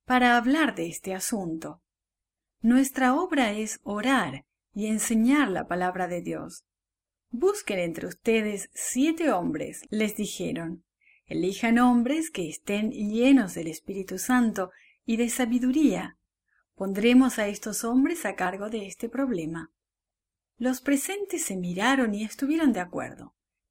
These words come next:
"Es una buena idea", dijeron. Así que eligieron a siete buenos hombres.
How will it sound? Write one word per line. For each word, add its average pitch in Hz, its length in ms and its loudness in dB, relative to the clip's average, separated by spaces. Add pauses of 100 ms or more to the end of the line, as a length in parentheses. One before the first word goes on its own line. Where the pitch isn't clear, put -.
(120)
"Es 480 180 -2
una 220 180 6
buena 185 260 -4
idea", 302 520 -4 (240)
dijeron. 151 600 -10 (680)
Así 277 320 2
que 240 360 0
eligieron 180 640 -2
a 175 80 -2
siete 202 640 -2
buenos 170 440 -4
hombres. 196 520 2